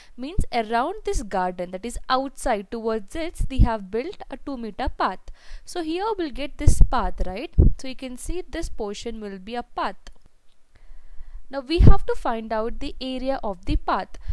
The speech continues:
So how to find out this area of the path? Now to find this area, what we're gonna do, we're gonna find out the area of this bigger rectangle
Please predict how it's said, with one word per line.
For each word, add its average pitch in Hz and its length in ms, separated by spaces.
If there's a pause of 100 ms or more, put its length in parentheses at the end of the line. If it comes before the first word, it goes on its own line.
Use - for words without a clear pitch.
So - 160
how 349 200
to 392 120
find 269 380
out 262 260
this 320 320
area 233 300
of 233 160
the 226 80
path? 202 400 (380)
Now 339 80
to 359 120
find 349 400
this 453 240
area, 226 340
what 254 340
we're 302 100
gonna 262 180
do, 220 300
we're 262 100
gonna 240 240
find 208 420
out 254 300
the 294 240 (220)
area 220 360
of 247 140
this 269 220 (180)
bigger 214 240
rectangle 285 540